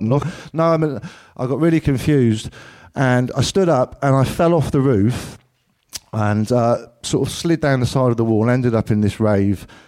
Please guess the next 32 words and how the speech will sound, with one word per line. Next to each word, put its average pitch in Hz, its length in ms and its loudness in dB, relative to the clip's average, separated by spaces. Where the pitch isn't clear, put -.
and 110 300 -4
they 110 80 0
were 107 100 2
playing 107 360 0
some 107 180 -2
music 104 300 0
which 92 180 -4
I 110 40 -6
didn't 95 220 -6
like 101 240 -4
very 92 160 -4
much, 92 260 -6
so 95 240 -2
I 92 40 0
decided 92 440 -6
I 71 100 -6
was 92 160 -4
gonna 90 200 -4
leave, 92 440 -2
not 135 240 -2
realising 120 560 2
that 107 80 -4
I'd 104 120 -4
forgotten 107 380 -4
where 107 180 -2
I 101 40 -2
was 98 140 -2
staying 123 340 -2
that 90 140 -4
night. 107 320 -2
So, 110 340 -4
um, 113 420 -2